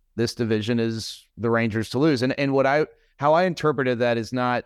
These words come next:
just so that people don't run away with this. This isn't you guaranteeing, like, saying, "Hey, the other teams stink,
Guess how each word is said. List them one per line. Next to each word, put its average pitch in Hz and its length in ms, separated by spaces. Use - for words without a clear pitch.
just - 360
so 147 100
that 127 100
people 147 200
don't 127 140
run 120 160
away 110 240
with 110 140
this. 107 220
This 165 180
isn't 160 240
you 135 160
guaranteeing, 120 960
like, 107 220
saying, 113 300
"Hey, 107 440
the 135 160
other 127 140
teams 120 360
stink, 127 460